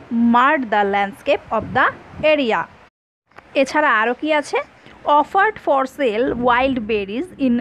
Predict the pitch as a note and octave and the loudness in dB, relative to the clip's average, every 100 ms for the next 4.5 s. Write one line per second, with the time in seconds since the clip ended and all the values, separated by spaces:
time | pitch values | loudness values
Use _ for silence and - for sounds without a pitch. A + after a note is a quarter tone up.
0 | - C4+ G#3+ C4 C4 B3 G#3+ G3 A#3 - | 0 0 4 4 4 4 4 4 0 -6
1 | - - - - - E4 F4+ - - D#4 | -18 -18 -20 -10 0 0 0 -6 -6 2
2 | G4 A4 C4 C4+ B3 A#3 G#3+ G#3 A#3 A#3+ | 2 2 -2 0 2 0 -2 0 2 2
3 | A#3 D4+ - - G3 G#3+ - A#3+ A3+ - | 2 -2 -4 -4 -2 -2 -4 -6 -6 -2
4 | B3+ A3 G#3 G#3+ | 2 2 2 2